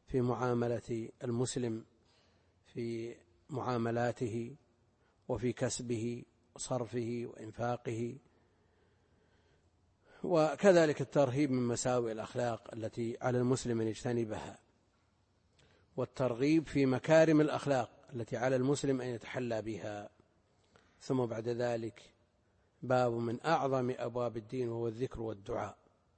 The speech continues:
الذكر جاء فيه النصوص من الكتاب والسنة، الأمر به في الكتاب والسنة،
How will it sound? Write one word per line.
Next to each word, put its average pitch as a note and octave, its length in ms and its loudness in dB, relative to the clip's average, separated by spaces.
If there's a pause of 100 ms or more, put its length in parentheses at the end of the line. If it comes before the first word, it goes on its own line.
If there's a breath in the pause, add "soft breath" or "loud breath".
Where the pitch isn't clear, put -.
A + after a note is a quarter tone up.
(960)
الذكر A#2+ 520 0 (2500)
جاء C3 540 2
فيه C3 560 0
النصوص C3+ 580 0
من C3 160 0
الكتاب A#2+ 440 -2
والسنة، A2 500 -6
الأمر C3+ 340 0
به D3+ 440 0 (580 soft breath)
في - 120 -2
الكتاب B2+ 400 0
والسنة، C3+ 600 0